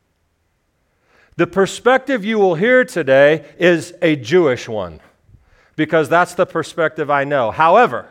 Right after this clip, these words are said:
I also know the other side.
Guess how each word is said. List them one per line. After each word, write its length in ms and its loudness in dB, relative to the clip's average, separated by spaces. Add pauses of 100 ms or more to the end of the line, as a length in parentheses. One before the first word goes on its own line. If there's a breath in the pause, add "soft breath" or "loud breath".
(600 soft breath)
I 180 0
also 360 0
know 640 4
the 220 0
other 220 0
side. 440 -8